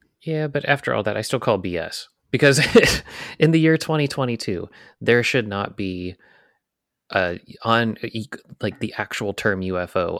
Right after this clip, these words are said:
unidentified flying object. We should know with the amount of satellites that are had and intelligence that exists,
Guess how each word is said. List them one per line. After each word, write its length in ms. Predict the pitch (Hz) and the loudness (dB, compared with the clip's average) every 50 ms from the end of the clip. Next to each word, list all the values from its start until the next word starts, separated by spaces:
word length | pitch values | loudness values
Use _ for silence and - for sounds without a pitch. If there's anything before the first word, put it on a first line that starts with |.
| - | -6
unidentified 600 | - 104 98 98 98 90 92 87 90 - 87 87 - | -4 -4 -2 -2 -4 -4 -6 -6 -6 -4 -6 -6 -4
flying 200 | - 92 90 85 | -6 -6 -6 -6
object. 260 | 85 82 - - - - | -8 -10 -10 -12 -12 -10
We 200 | - 113 123 131 | -4 0 0 0
should 260 | 131 - - 143 117 | 2 2 0 0 0
know 240 | 104 95 92 87 87 | -2 -4 -4 -2 -4
with 140 | 87 87 - | -4 -6 -6
the 80 | - 92 | -8 -8
amount 180 | 87 85 82 | -8 -10 -10
of 80 | 80 - | -10 -8
satellites 600 | - - 117 104 98 98 98 95 98 95 - - | -4 -2 -2 -2 0 -2 -2 -2 -4 -6 -6 -4
that 120 | 95 95 | -4 -2
are 80 | 98 98 | -2 -4
had 360 | 92 - 85 80 80 82 80 - - - - - _ | -4 -4 -6 -6 -8 -8 -10 -14 -18 -20 -20 -20 _
and 80 | - 95 | -14 -12
intelligence 580 | 92 92 - - 104 104 104 104 104 98 - | -12 -8 -6 -4 -2 -2 -2 -2 -4 -6 -6
that 100 | 104 95 | -6 -6
exists, 440 | 95 92 90 90 85 80 80 - - | -6 -6 -8 -8 -10 -10 -10 -12 -16